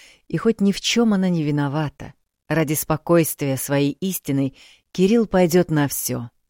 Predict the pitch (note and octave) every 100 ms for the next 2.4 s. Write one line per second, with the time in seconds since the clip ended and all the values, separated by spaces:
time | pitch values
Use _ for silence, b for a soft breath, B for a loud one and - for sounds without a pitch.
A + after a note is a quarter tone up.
0 | _ - - E3+ F#3 G#3+ - D3+ C#3 C3
1 | B2+ D#3+ C#3+ - B2+ B2+ B2 - B2+ B2
2 | A#2+ A#2 A#2 B2